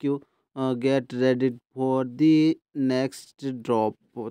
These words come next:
तो यहाँ पर आपको नेक्स्ट ड्रॉप के लिए रेडी होने के लिए बोला है। तो ठीक है,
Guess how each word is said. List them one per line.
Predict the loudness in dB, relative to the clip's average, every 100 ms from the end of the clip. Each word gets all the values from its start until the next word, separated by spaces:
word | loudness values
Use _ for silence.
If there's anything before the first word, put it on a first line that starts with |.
| -12 -4
तो | -2
यहाँ | 0 0 -2
पर | 0 2
आपको | 2 0 -4 -4
नेक्स्ट | -2 -4 -6 -8
ड्रॉप | -4 -2 -2 -4
के | -6
लिए | -2 -2
रेडी | 0 0
होने | -2 -2 -4
के | -6
लिए | -4 -4
बोला | -4 -6
है। | -6 -8
तो | -8
ठीक | -6 -4 -2
है, | -2